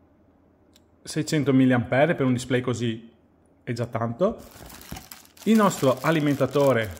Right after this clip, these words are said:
che serve per collegarlo o direttamente al cellulare o alla nostra basetta.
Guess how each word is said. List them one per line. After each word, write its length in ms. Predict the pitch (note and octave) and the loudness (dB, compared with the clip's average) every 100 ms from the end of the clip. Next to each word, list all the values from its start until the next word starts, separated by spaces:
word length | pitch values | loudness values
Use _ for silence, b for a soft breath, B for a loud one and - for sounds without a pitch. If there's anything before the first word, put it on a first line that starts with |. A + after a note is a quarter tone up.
| - _ _ _ _ _ - - | -20 _ _ _ _ _ -20 -20
che 80 | - | -4
serve 220 | C3+ A#2 | -2 0
per 60 | |
collegarlo 580 | A#2 B2 B2+ C3 A#2+ A2 - | 0 0 4 2 2 -2 -2
o 180 | C#3 D3+ | 0 2
direttamente 420 | B2+ C3 C3 C3 | 0 0 0 0
al 80 | B2+ | 0
cellulare 420 | B2+ B2+ B2 A2 - | 0 2 2 2 -2
o 80 | C3+ | 0
alla 100 | B2+ | 0
nostra 280 | A#2 A#2+ B2+ | 0 -4 -4
basetta. 640 | D3+ B2+ A2+ - D#3+ - | -2 -2 -4 -2 -4 -4